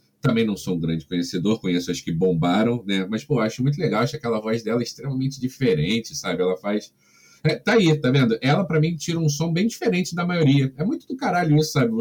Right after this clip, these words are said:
Tu chegar para ouvir um negócio assim, caramba, isso é meio diferente de muita coisa que eu já ouvi, tá ligado? E aí, né, é, esse sentimento eu acho muito gostoso.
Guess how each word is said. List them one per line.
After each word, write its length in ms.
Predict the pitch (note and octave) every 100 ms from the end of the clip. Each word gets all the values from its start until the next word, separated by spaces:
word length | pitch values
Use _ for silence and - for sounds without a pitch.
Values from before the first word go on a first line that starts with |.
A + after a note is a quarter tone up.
| A#2
Tu 360 | D3+ D3 C3+ - _ _
chegar 440 | - - D#3 C#3 D3
para 260 | E3 D#3+
ouvir 200 | D#3 D3
um 20 | D3
negócio 340 | D3 D3 D3
assim, 380 | C3+ C#3 D#3+ F#3+ _ _ _ _ -
caramba, 460 | F#3+ A#2 E2 D2 D2 _ _
isso 120 | - B3+
é 40 |
meio 160 | A3 G#3+
diferente 500 | - A3+ G3 G3+ G3+
de 60 |
muita 240 | G#3+ A3 A3+
coisa 180 | G#3+
que 120 | A3 A3
eu 80 |
já 80 | A3
ouvi, 340 | B3+ D#3+ C3+ F3+
tá 140 | A#2
ligado? 580 | G2+ B2 A2+ F2+ E2+ E2
E 140 | A#2
aí, 360 | C3+ D#3+ F3 F#3 _ -
né, 300 | D3+ E3 D#3+ _ _ -
é, 380 | A#2+ B2 -
esse 140 | C#3+ C#3+
sentimento 420 | D#3 D3+ D3 D3
eu 40 |
acho 120 | D#3 D3+
muito 160 | D3
gostoso. 580 | E3+ D3+ - A2 - -